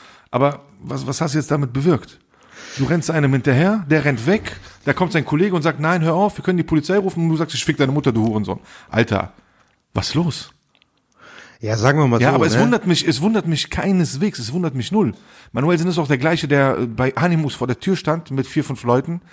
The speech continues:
Speaker 1: den <laughs> geschlagen hat und das gefilmt hat. Ich meine, brauchst du für Animus, wir sind, wir sind nicht Herkules, aber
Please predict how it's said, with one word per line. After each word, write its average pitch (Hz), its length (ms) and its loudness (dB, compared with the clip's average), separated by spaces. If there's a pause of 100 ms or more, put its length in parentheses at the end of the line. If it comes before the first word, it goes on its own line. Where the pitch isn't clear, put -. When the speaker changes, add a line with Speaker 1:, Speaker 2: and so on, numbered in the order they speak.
(240)
Speaker 1:
den 135 200 4
<laughs> 123 80 2
geschlagen 147 400 0
hat 131 80 0
und 131 80 -4
das 131 160 0
gefilmt 202 320 -2
hat. - 220 -8 (540)
Ich 165 80 -6
meine, 185 160 4
brauchst 185 260 0
du 151 60 -4
für 165 120 4
Animus, 175 440 2
wir 156 80 -4
sind, 165 260 -6
wir 165 80 -4
sind 156 140 -6
nicht 156 160 -2
Herkules, 175 280 -4
aber 135 220 -2